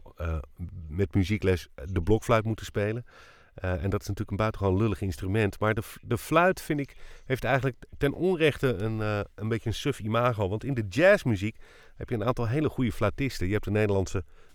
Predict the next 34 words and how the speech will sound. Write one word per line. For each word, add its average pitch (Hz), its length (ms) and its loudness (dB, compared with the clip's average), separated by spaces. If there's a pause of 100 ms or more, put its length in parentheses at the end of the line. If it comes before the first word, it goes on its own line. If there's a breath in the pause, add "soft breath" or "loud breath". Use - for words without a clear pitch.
dwarsfluitist, 98 840 0
ehm, 80 380 -4 (360 soft breath)
Ronald 107 380 2
Snijder, 110 420 0
Surinaams 101 460 -2
muzikant, 101 380 -2
die 85 100 -8
echt 95 100 -6
fantastisch 101 560 -6
is. 120 200 -4 (380 loud breath)
Je 101 80 0
hebt 101 140 2
Herbie 107 380 4
Mann, 107 340 6
is 120 120 -6
ook 113 80 -4
een 113 80 -2
hele 113 200 0
bekende 110 540 -4
jazzfluitist. 110 760 -2 (840 loud breath)
En 127 280 4
ik 127 160 -2
kwam 180 180 4
er 185 60 6
eigenlijk 151 320 2
op 147 240 2
door 135 280 2
een 120 160 2
nummer 160 260 2
van 120 220 2
Yusef 127 380 2
Lateef, 135 460 0
dat 135 140 -2
heet 120 260 0